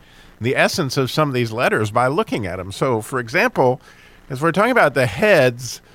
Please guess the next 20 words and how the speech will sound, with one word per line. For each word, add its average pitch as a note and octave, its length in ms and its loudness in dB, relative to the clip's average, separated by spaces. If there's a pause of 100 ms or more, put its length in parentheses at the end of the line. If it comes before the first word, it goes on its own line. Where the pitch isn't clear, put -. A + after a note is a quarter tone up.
(880)
of B2+ 180 2
the A2+ 120 -2
cherubim, B2 880 -2
you B2 160 -8
know, A2+ 140 0
if G#2+ 120 -6
you C3+ 80 -6
looked D3 240 -6
at - 140 -6
the G#2+ 80 -8
front G#3+ 420 -6
of F2+ 200 -6
them, F2+ 240 -6
it C3 100 -6
says A2+ 260 -8
they G#2+ 160 -2
had A#2 240 0
the G#2 120 -6
face A#2 300 -6
of G2 120 -10